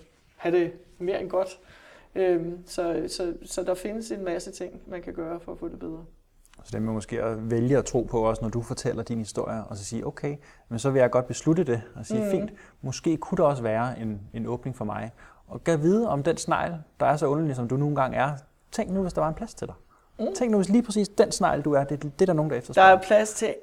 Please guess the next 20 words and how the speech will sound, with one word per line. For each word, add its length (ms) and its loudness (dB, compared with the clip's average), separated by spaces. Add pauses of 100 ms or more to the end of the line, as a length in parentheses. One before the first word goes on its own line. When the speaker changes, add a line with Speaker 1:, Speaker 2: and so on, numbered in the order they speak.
(120)
Speaker 1:
alle 360 6
Speaker 2:
Og 80 -2
det 60 2
er 40 4
der 80 6
jo 60 10
Speaker 1:
underlige 440 6
snegle. 460 4
Speaker 2:
præcis. 420 -4
Speaker 1:
Ja. 40 2
Speaker 2:
Der 80 6
er 20 6
jo 140 6
altid 300 4
et 40 6
eller 200 4
andet, 140 2
Speaker 1:
Ja. 60 -2
Speaker 2:
vi 80 -4
kan. 200 -6